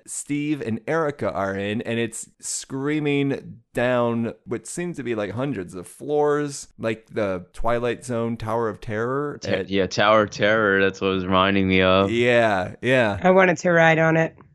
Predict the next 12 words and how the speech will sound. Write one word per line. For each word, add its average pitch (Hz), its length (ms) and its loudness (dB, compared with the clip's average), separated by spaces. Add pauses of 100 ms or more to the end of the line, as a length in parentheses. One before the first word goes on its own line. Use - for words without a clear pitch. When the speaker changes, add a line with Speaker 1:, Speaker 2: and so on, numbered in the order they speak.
Speaker 2:
It's - 80 -8
okay. 95 680 0 (180)
Speaker 3:
I 214 140 6
love 202 180 6
a 190 80 0
free 170 280 0
fall. 156 420 -2 (480)
Speaker 1:
They 156 160 -4
are 170 120 -2
kind 92 220 -8
of 95 100 -14
fun. 107 300 -10